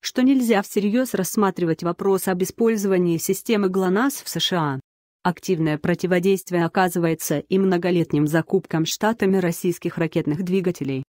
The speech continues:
Прекратить их потребовал сенатор-республиканец Джон Маккейн, внёсший в палату поправки в законопроект о выделении средств на нужды армии и аэрокосмического агентства. Согласно им,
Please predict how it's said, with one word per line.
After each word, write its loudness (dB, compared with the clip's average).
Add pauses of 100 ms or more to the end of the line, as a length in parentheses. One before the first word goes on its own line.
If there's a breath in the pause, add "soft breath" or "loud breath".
(360)
Прекратить -2
их -6
потребовал 0
сенатор-республиканец 0
Джон 2
Маккейн, -2 (160)
внёсший 0
в -20
палату 0
поправки -2
в -2
законопроект -2
о 0
выделении 2
средств -2
на 2
нужды 2
армии 2
и 0
аэрокосмического 0
агентства. -2 (440)
Согласно 0
им, -2